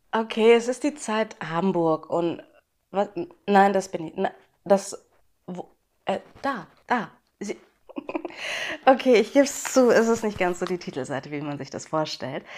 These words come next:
Nichtsdestotrotz ist am Ende ein sehr, sehr interessanter Artikel dabei rausgekommen. Das alles begann mit einem Anruf von Luisa Hommerich, die für die Zeit arbeitet. Die Idee war nämlich z-,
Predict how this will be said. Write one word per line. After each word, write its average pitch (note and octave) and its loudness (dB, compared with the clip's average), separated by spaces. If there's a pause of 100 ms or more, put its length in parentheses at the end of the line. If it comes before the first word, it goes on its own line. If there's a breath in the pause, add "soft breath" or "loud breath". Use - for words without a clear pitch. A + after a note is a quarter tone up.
(180 loud breath)
Nichtsdestotrotz G#3+ -2
ist F3+ -10
am F3+ -4
Ende F#3+ -4
ein E3 -6
sehr, F3+ 2
sehr E3 -2
interessanter E3 -8
Artikel E3+ -6
dabei D#3 -4
rausgekommen. D3+ -10 (160 loud breath)
Das G3+ -4
alles C4+ -2
begann G#3+ -2
mit G3+ -6
einem F3 -6
Anruf G3+ -6 (140)
von F3 -6
Luisa E3 -6
Hommerich, E3 -8 (100)
die D#3+ -8
für D#3 -16
die D3+ -10
Zeit D3+ -12
arbeitet. - -14 (580 loud breath)
Die G3+ 0
Idee B3 0
war F#3 -2
nämlich B3 -6
z-, - -20